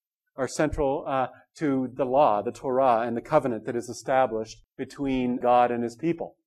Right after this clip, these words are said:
And you'll soon see there's all kinds of debate among Judeans. Well, which laws are more important than others?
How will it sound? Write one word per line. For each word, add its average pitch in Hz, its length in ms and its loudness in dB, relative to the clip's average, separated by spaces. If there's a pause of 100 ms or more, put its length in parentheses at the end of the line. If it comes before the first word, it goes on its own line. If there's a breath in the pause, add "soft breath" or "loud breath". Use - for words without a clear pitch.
(180)
And 175 60 0
you'll 147 80 2
soon 214 240 -4
see - 100 -2
there's 156 160 0
all 185 140 4
kinds 165 240 -2
of 135 60 -4
debate 180 280 4
among 196 200 4
Judeans. 185 500 2 (160 soft breath)
Well, 143 120 0
which 208 220 4
laws 202 260 8
are 185 80 4
more 180 140 8
important 202 360 4
than 214 120 0
others? 220 380 2